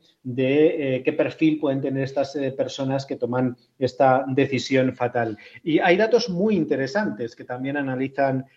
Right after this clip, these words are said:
eh, ayudan a analizar este problema. Por ejemplo, el ochenta y siete por ciento de los hombres que, eh, se suicidan en zonas rurales en Colombia son hombres. Eh, es un dato, eh, bastante impresionante y puede estar,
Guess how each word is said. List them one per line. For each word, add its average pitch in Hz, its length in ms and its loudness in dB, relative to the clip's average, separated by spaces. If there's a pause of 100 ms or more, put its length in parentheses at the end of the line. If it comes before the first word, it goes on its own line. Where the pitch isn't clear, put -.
(120)
eh, 127 220 0
ayudan 135 420 2
a 123 80 -6
analizar 123 400 -6
este 123 400 0
problema. 120 460 0
Por 127 100 2
ejemplo, 135 380 0 (400)
el 156 140 6
ochenta 160 360 2
y 151 80 -2
siete 226 400 0
por 180 200 -2
ciento 170 640 -4
de 143 500 -2
los 131 300 -6
hombres 147 400 0
que, 143 320 -2 (240)
eh, 131 240 0
se 139 140 -2
suicidan 139 560 4
en 127 120 0
zonas 139 280 0
rurales 135 440 0
en 147 140 -6
Colombia 143 500 2 (240)
son 185 560 2 (280)
hombres. 110 600 -6 (320)
Eh, 143 200 -6
es - 180 -8
un 156 200 -2
dato, 151 380 2
eh, 139 120 0
bastante 151 600 2
impresionante 135 720 -4
y 131 60 -2
puede 156 220 2
estar, 185 520 -4